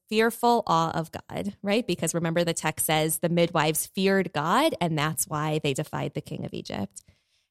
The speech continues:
And they answered, "From the great and deep things that we saw at the birth stool,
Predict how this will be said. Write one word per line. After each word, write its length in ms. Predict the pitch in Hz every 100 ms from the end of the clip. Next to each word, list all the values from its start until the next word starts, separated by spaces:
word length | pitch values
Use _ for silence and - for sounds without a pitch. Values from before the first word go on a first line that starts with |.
| _
And 160 | 214 226
they 140 | 262
answered, 640 | - 143 160 - 175 240 294 _ _ _ _ _
"From 200 | 208 202
the 80 | 190
great 500 | 175 190 233 311 - -
and 240 | 185 170
deep 260 | 196 196 -
things 560 | 190 185 180 190 185
that 160 | - 175
we 100 | 170
saw 400 | 160 180 170 170 -
at 140 | 165
the 100 | 156
birth 280 | 156 147 -
stool, 580 | - - - - 202